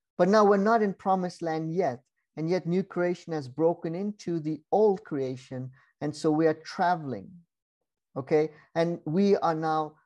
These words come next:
not just one ethnic group, but we are now one family of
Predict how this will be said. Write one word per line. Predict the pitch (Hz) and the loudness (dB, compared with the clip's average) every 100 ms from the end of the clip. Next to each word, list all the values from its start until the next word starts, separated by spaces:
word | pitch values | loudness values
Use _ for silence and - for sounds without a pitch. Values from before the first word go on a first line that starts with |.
| _ _ | _ _
not | 143 180 190 | -2 0 0
just | - 190 - _ | -2 -4 -6 _
one | 139 147 180 185 | -6 0 0 0
ethnic | 190 - 196 170 139 | -6 -6 -10 -10 -6
group, | 147 151 180 _ _ _ _ _ _ _ _ _ _ _ - | -2 -2 -2 _ _ _ _ _ _ _ _ _ _ _ -2
but | 175 175 | 0 0
we | 175 | 0
are | 170 | 0
now | 165 156 | -2 -2
one | 160 208 208 - | -2 -2 -4 -8
family | 196 185 147 127 123 | -6 -6 -8 -8 -10
of | - 131 | -10 -10